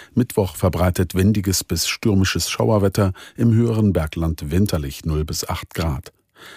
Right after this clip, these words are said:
Am Donnerstag im Nordosten trocken, sonst weiterhin Regen, im Bergland Schneefälle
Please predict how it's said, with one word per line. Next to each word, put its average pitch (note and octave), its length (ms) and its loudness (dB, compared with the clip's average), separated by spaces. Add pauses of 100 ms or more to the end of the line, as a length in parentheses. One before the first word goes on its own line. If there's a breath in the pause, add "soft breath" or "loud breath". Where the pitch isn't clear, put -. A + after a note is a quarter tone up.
(120 loud breath)
Am - 120 -2
Donnerstag F2+ 720 2
im D2 180 0
Nordosten D#2+ 580 0
trocken, C3 420 2 (200 loud breath)
sonst B2+ 480 0
weiterhin D#2+ 420 0
Regen, A2+ 460 2
im A#2+ 160 0
Bergland E2+ 460 -4
Schneefälle E2 760 0